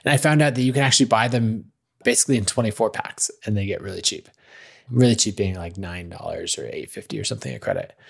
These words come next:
Um, so now I've been buying my Audible credits, uh, twenty-four at a time, and, um, it's, it's really good.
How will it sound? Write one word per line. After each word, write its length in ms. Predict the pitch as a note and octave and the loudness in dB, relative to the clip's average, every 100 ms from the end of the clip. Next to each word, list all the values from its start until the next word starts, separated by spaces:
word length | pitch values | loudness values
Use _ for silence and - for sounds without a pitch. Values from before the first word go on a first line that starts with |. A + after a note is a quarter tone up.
| - - _ A2+ | -20 -20 _ 0
Um, 160 | G#2 | 2
so 140 | - C#3 | 4 6
now 140 | C#3+ | 6
I've 100 | D#3+ | 6
been 160 | E3 C3 | 6 6
buying 340 | C3 B2+ B2 | 4 4 2
my 160 | G#2+ G#2+ | 2 2
Audible 300 | G#2 A#2+ A2+ | 2 2 2
credits, 480 | C#3 C3+ D3 - - | 4 4 4 2 -2
uh, 260 | A2 G#2 G2 | -2 0 0
twenty-four 580 | - A2 A#2 G#2+ B2 A2+ | 0 4 2 4 4 4
at 100 | A2 | 4
a 60 | G#2+ | 0
time, 400 | A2+ A#2 E3 D3 - - - | 2 2 2 -2 -10 -14 -2
and, 560 | G#2+ G#2 G2+ G2 G2+ - - | 2 2 0 -4 -6 -10 -12
um, 460 | A2+ F2+ F2 F#2+ G#2 - A2 | -8 -8 -8 -10 -16 -10 -6
it's, 540 | G2+ - - - - - | -2 0 -2 -4 -10 -4
it's 260 | G#2 - | -2 0
really 160 | F#2+ F#2 | 0 -2
good. 260 | F#2 G2+ | -4 -6